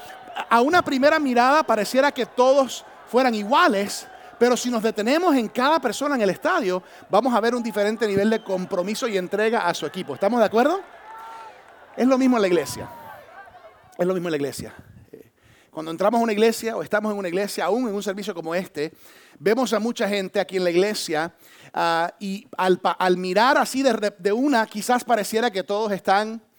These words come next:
todos aman al Señor, todos están comprometidos, pero la realidad es que aquí hay diferentes niveles de entrega. Aquí hay personas, la, la realidad es que hay personas que sí están totalmente y cien por ciento comprometidas con el Señor Jesucristo, comprometidos con Dios en su fe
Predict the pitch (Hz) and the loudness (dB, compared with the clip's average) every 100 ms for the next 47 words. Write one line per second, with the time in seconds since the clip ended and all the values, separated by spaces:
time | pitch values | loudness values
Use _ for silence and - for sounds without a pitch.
0 | _ _ _ - 262 240 269 226 - 175 | _ _ _ -2 0 2 2 -2 -2 -4
1 | 202 262 240 269 285 240 254 247 202 180 | -2 -2 -4 -4 -2 -2 -4 -6 -4 -4
2 | 180 262 247 240 - - - - _ 247 | -2 0 2 0 -4 -20 -20 -20 _ 4
3 | 233 214 226 233 220 247 269 247 240 226 | 6 4 4 2 2 4 2 2 -2 -2
4 | 233 247 220 208 196 208 208 175 165 170 | -2 -2 -2 -2 -4 -4 -4 -2 0 0
5 | 170 160 220 262 240 151 - - _ _ | 0 -4 0 0 0 -6 -12 -20 _ _
6 | _ _ _ _ _ - 151 - 196 208 | _ _ _ _ _ -6 -6 0 4 4
7 | 208 202 - 208 208 220 - 185 190 190 | 4 0 0 0 0 -2 -4 -4 0 0
8 | 185 180 190 233 233 220 226 202 226 294 | 2 0 2 0 0 -2 -2 -4 -6 -4
9 | 190 196 185 214 285 - - - _ 180 | -6 -6 -2 -2 -4 -10 -20 -20 _ -10
10 | 165 190 220 233 220 220 190 185 185 196 | -2 0 0 -2 -6 -8 -8 -6 -6 -8
11 | 180 190 185 185 170 147 156 139 135 - | -10 -8 -8 -8 -10 -10 -10 -10 -14 -14
12 | 185 240 226 180 156 139 - 139 147 202 | -6 -4 -6 -10 -10 -8 -6 -6 -6 -6
13 | 220 170 143 185 185 214 175 147 139 135 | -6 -10 -10 -10 -8 -8 -10 -10 -12 -14
14 | - 226 302 240 156 147 170 226 214 147 | -10 -6 -6 -6 -12 -14 -8 -8 -8 -12
15 | - - 277 302 | -16 -2 4 4